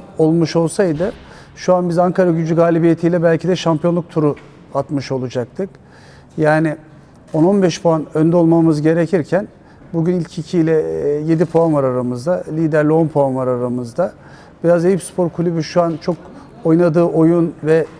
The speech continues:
e, geride bıraktığımız maçların senaryosuna baktığın zaman çok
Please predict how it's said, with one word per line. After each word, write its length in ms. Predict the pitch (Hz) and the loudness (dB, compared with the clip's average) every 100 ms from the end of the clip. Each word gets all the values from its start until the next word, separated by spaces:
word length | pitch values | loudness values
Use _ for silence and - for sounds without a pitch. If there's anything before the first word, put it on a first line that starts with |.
| - - - - - | -20 -20 -20 -14 -4
e, 380 | 147 143 143 135 | -2 0 -2 -2
geride 320 | 143 151 180 175 | 0 2 2 2
bıraktığımız 440 | 170 160 170 151 | 0 0 -2 0
maçların 400 | 160 151 170 165 | 0 0 -2 -2
senaryosuna 720 | - 160 165 165 151 170 160 | -2 -2 0 -2 -4 -4 -2
baktığın 360 | 156 156 190 180 | -4 -4 -4 -2
zaman 340 | 151 151 185 - - - - - | 0 0 -4 -10 -20 -20 -20 -8
çok 200 | - 190 | -2 -2